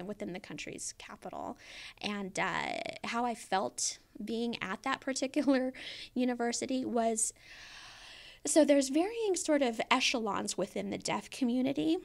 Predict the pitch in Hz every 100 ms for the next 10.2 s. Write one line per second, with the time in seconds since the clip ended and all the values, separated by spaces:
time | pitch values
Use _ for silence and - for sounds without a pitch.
0 | - - - _ _ _ _ _ - -
1 | - 240 240 233 240 - - - 247 330
2 | 247 - 220 202 - 226 302 254 202 180
3 | 196 - - 110 - - - 202 220 220
4 | 220 214 - 285 302 262 208 - - _
5 | _ _ - - _ - 208 - 370 359
6 | 220 - 208 - 226 - 170 202 240 226
7 | 233 254 - 220 220 220 226 220 214 208
8 | 220 233 202 185 - - 175 - - 104
9 | - - - - - - 220 196 107 -
10 | -